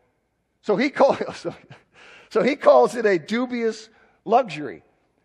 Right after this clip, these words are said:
But he's wrong in that. Let me, let me end with what philosopher, atheist philosopher Michael Ruse wrote in The Guardian in November of two thousand and nine. He said, "I've written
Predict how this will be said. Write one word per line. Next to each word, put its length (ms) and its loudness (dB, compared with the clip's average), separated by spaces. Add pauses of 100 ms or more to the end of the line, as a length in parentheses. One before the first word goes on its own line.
(140)
But 140 0
he's 180 -6
wrong 380 2
in 160 -2
that. 320 -4
Let 80 -2
me, 120 -8
let 140 -4
me 200 -6
end 200 -4
with 200 -8
what 240 -4
philosopher, 680 -2
atheist 460 -2
philosopher 520 -2
Michael 360 -4
Ruse 580 -6 (840)
wrote 360 0
in 260 -8
The 80 -4
Guardian 520 0
in 100 -6
November 520 -2 (180)
of 260 -2
two 140 -10
thousand 440 -2
and 120 -10
nine. 440 -8 (1300)
He 100 -8
said, 120 -2
"I've 240 2
written 680 -2